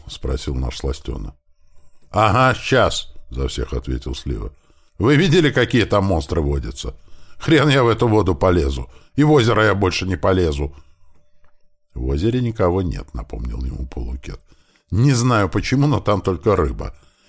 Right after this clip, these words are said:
Хищники, которых мы видели, водятся не во всей реке».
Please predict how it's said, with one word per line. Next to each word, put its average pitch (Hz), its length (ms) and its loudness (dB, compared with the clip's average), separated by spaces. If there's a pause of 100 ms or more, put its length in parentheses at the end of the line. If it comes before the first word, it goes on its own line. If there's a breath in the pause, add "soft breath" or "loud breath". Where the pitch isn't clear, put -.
(180 soft breath)
Хищники, 139 540 0
которых 87 440 0
мы 95 120 0
видели, 78 320 -2
водятся 113 440 0
не 107 120 2
во 107 160 4
всей - 260 -6
реке». - 360 -14